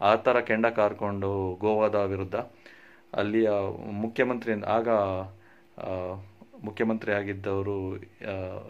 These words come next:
ಸಾವಂತ್ ಅಲ್ಲ, ಆವಾಗ ಮನೋಹರ್ ಪರಿಕರ್ ಇದ್ರು. ಮನೋಹರ್ ಪರಿಕರ್, ಆ, ಮೇಲೆ ಸಮರ ಸಾರಿದವ್ರ ಥರ ಕರ್ನಾಟಕ ಬಂದ್ ಮಾಡಿ, so, ಆ, ಅಂದ್ರೆ ಕುಡಿಯೋ ನೀರಿಗೋಸ್ಕರ ಅವ್ನು ಅಡ್ಡಿ ಮಾಡ್ತಾ ಇದ್ದಾನೆ ಅಂತ ಹೀನಾಮಾನವಾಗಿ ಅವ್ರನ್ನ ಬೈದು,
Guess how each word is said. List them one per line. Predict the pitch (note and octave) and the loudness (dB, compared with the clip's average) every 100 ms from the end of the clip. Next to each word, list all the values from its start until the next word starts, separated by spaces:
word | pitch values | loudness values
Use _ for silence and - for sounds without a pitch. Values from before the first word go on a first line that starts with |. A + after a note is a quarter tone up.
| - | 2
ಸಾವಂತ್ | G#2 G#2+ G#2 G2 | 4 4 0 -4
ಅಲ್ಲ, | F2 G#2 - - - - - - - - | -4 -6 -10 -18 -20 -20 -20 -20 -12 -4
ಆವಾಗ | G#2+ G#2+ | -2 0
ಮನೋಹರ್ | G#2 A2 A2 G#2 | 0 2 0 0
ಪರಿಕರ್ | F#2+ G2 F#2 | -4 -4 -4
ಇದ್ರು. | F2+ - | -6 -8
ಮನೋಹರ್ | C#3 G#2+ G2+ A#2 A2+ | -10 -6 -2 0 2
ಪರಿಕರ್, | G#2+ A2 A2 G#2+ | 2 2 0 0
ಆ, | G#2 G2+ G2 G2 A2+ | 0 -2 -4 -6 -6
ಮೇಲೆ | G2+ G#2 G2 G2 | -4 -2 0 -2
ಸಮರ | G2 A2 A2 | 0 0 2
ಸಾರಿದವ್ರ | A2 G#2 G2+ G2+ | 2 0 0 -2
ಥರ | G2 G2 F#2+ | -2 -4 -4
ಕರ್ನಾಟಕ | - G#2 G#2+ A2+ A2 | -2 0 2 2 2
ಬಂದ್ | G2 G2 G2+ G2 | 0 0 -2 -2
ಮಾಡಿ, | F#2 F#2 G2 - - - - - - - - - | -2 -4 -8 -12 -20 -20 -20 -20 -20 -20 -12 -6
so, | G#2 G2 F#2+ G2+ - | -2 -2 -2 -6 -8
ಆ, | G#2 G2 F#2+ - A#2 | -4 -2 -2 -4 -6
ಅಂದ್ರೆ | A2 B2+ | -2 0
ಕುಡಿಯೋ | C3 - A#2+ C#3 | -2 -2 0 2
ನೀರಿಗೋಸ್ಕರ | C3 A#2+ A2+ A2+ A#2+ | 2 2 2 2 2
ಅವ್ನು | G#2+ G2+ | 2 0
ಅಡ್ಡಿ | G2+ | 0
ಮಾಡ್ತಾ | G#2+ G2+ G2 G2+ | 0 0 0 -2
ಇದ್ದಾನೆ | G2 G2+ G2 | -2 -4 -4
ಅಂತ | G2 | -4
ಹೀನಾಮಾನವಾಗಿ | G2+ A2 A#2+ A#2 G#2 G2+ G2+ F#2+ | -4 -2 0 0 0 -2 -2 -2
ಅವ್ರನ್ನ | F#2+ F#2 | -4 -4
ಬೈದು, | F2+ G2 F#2+ F#2+ | -2 -2 -2 -8